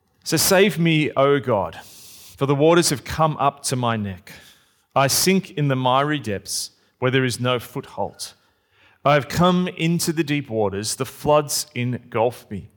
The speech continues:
I'm worn out calling for help. My throat is parched and my eyes fail as I look for my God. Those who hate me without reason outnumber the hairs of my head.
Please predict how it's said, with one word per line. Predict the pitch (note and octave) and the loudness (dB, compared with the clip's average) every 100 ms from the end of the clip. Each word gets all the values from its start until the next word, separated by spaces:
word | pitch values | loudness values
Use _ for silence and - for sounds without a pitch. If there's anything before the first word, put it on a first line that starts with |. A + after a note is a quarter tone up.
| _ _ _ _ _ _ | _ _ _ _ _ _
I'm | - D3 | 0 4
worn | F3+ F3 | 4 4
out | D#3+ | 0
calling | - D3 D#3+ D#3+ | -4 -2 0 -2
for | D3 B2 | -4 -8
help. | - D3 A2+ | -4 -2 0
My | A2+ | -2
throat | A#2 - D3 - | -4 0 0 0
is | C3 | -6
parched | - - C#3 B2+ - | -10 -4 -2 -2 -4
and | B2 | -2
my | A#2+ | 0
eyes | B2+ C3+ B2+ | 0 0 -2
fail | - - C#3 C3 A2 | -6 0 2 2 0
as | A2 | -4
I | A#2 | -4
look | A2+ A#2+ C3 | -4 -6 -8
for | - A#2+ | -6 -4
my | A2+ G#2+ | -2 -4
God. | G2+ A2 F2 C#2 _ _ _ _ _ _ _ | -2 -2 -2 -4 _ _ _ _ _ _ _
Those | D3 D#3 | 0 2
who | |
hate | D#3 - D3+ D#3+ | 0 0 -2 0
me | D#3+ | -2
without | D3+ C#3+ C3+ A#2 | -2 0 0 0
reason | B2 C#3+ B2+ B2+ | -2 -4 -2 -2
outnumber | D#3 C3 A#2+ C3 C#3+ | -2 -2 -2 -4 -2
the | B2+ | -4
hairs | G#2 A#2+ C3 C#3+ D3 | -6 -4 0 2 0
of | G#2 | -4
my | A2+ A#2+ | -4 -6
head. | A2 A#2 G2+ F#2+ | -6 -6 -6 -6